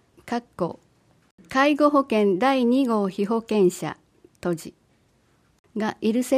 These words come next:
帯にのみかかります。介護分保険料の平等割保険料はかかりません。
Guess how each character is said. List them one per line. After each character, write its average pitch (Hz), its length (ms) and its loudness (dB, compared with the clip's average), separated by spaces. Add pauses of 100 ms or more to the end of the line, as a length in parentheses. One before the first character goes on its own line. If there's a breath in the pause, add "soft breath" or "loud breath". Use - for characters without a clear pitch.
帯 214 220 2
に 190 160 2
の 214 160 0
み 196 120 2
か 180 160 -6
か 185 140 -4
り 175 140 0
ま 170 160 -2
す。 - 200 -20 (1160)
介 285 240 0
護 294 160 4
分 277 200 4
保 269 120 2
険 262 320 0
料 196 260 2
の 180 340 0
平 262 240 4
等 269 200 4
割 254 260 0
保 247 180 -4
険 240 220 0
料 175 220 -2
は 165 120 -6
か 180 180 -6
か 214 120 -2
り 220 100 -2
ま 214 140 0
せ 202 220 -2
ん。 156 80 -6